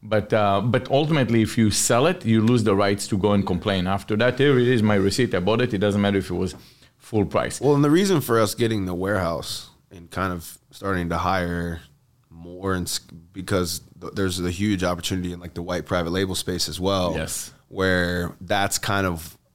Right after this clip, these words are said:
Speaker 2: where we see the opportunity to go and, again, build some of these, build a white private label brand. And,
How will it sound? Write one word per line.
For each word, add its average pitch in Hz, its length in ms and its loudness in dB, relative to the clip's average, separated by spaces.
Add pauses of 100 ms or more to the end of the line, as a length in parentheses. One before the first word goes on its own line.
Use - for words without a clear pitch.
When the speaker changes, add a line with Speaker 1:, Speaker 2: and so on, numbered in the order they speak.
(160)
Speaker 2:
where 98 300 0
we 98 340 0
see 104 460 2
the 92 140 -4
opportunity 92 540 -4
to 87 100 -6
go 101 320 0
and, 90 100 -2
again, 98 280 -2 (140)
build 98 420 2
some - 360 0
of 92 60 -2
these, 90 220 -4 (680)
build 110 180 0
a 135 60 4
white 113 300 0
private 131 240 0
label 107 260 0
brand. 127 600 0 (580)
And, 104 480 0